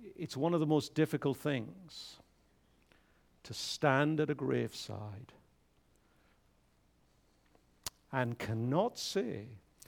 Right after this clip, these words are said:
"In the sure and certain hope of the resurrection of the dead." But for a believer,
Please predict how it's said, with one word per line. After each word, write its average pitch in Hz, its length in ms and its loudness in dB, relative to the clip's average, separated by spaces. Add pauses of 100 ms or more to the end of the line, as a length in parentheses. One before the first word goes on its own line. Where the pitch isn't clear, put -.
(260)
"In 139 220 4
the 131 100 2
sure 180 800 8
and 120 220 -2
certain 139 640 2
hope 117 420 -2
of 98 140 -6
the 107 100 -4
resurrection 113 800 -4
of 104 140 -12
the 107 80 -12
dead." 107 400 -16 (3500)
But - 140 -8
for - 160 -6
a 98 40 -6
believer, 110 460 -6